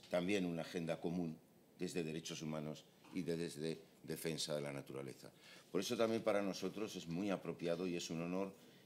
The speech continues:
que nos acompañe el defensor del pueblo. Nos acompaña el defensor del pueblo de España, don Ángel Gabilondo,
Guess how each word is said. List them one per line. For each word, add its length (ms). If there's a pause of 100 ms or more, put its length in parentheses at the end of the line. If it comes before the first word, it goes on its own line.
que 100
nos 180
acompañe 640 (120)
el 100
defensor 400
del 120
pueblo. 300 (880)
Nos 140
acompaña 500
el 80
defensor 460
del 120
pueblo 440 (440)
de 460
España, 580 (560)
don 180
Ángel 420
Gabilondo, 600